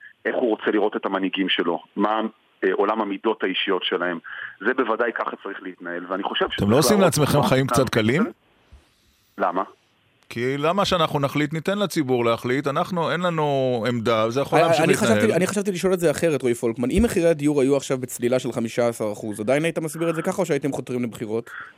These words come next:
Speaker 1: קודם כל, זו שאלה קצת הרמה להנחתה,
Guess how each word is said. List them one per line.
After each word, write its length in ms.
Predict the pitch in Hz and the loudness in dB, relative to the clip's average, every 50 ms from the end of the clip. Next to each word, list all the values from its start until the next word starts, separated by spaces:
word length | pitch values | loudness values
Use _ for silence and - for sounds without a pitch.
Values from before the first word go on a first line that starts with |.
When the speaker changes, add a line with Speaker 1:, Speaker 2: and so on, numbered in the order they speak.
| _ _ - - _ _ _ _ _ _ _ _ - - - - - - - - - - - | _ _ -20 -20 _ _ _ _ _ _ _ _ -20 -20 -20 -18 -18 -16 -16 -16 -14 -6 -2
Speaker 1:
קודם 180 | - 127 143 - | 0 2 2 2
כל, 280 | - 135 135 139 139 147 135 127 113 101 | 2 2 2 2 2 0 -4 -6 -2 0
זו 60 | 107 107 | 0 0
שאלה 340 | 95 - 117 110 110 117 120 | 0 0 0 2 2 0 0
קצת 200 | - 131 120 - | -2 -2 -2 0
הרמה 260 | 120 120 120 123 120 | 0 0 0 0 0
להנחתה, 460 | 123 120 120 117 - 120 113 - 170 | 0 0 -2 -2 -4 -4 -2 -2 0